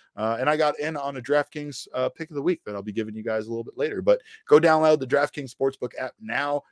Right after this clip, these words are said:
If you're a new customer, use promo code P H N X. Get that fifty-six to one odds on any N F L team. Bet just five dollars or more and win two hundred eighty dollars in free bets if your team wins on top of your winnings.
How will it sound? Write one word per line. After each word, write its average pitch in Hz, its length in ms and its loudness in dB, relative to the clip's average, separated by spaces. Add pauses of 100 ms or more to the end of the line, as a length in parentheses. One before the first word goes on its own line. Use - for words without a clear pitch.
(120)
If - 60 -12
you're 131 100 0
a 120 60 -4
new 151 260 -4
customer, 127 420 -4
use 113 220 -4
promo 139 320 -2
code 127 240 -2
P 147 140 -6
H 143 160 -4
N 123 100 -2
X. 104 260 -6 (320)
Get 147 160 -4
that 113 180 -4
fifty-six 196 680 0
to 139 80 -4
one 127 180 0
odds 110 320 -4
on 107 140 -2
any 120 200 -4
N 113 100 -4
F 104 140 -6
L 92 120 -6
team. 101 320 -6 (280)
Bet 131 140 4
just 117 220 -6
five 180 260 4
dollars 117 560 -2
or 139 160 4
more 117 380 -6
and 120 140 -4
win 127 140 -4
two 156 140 -2
hundred 143 240 -2
eighty 123 180 -2
dollars 120 300 2
in 110 100 -6
free 127 220 -4
bets 120 260 2
if 127 100 -10
your 135 140 -4
team 147 240 -6
wins 127 200 -4
on 143 160 -6
top 185 320 -4
of 156 120 -4
your 123 100 0
winnings. 104 380 -6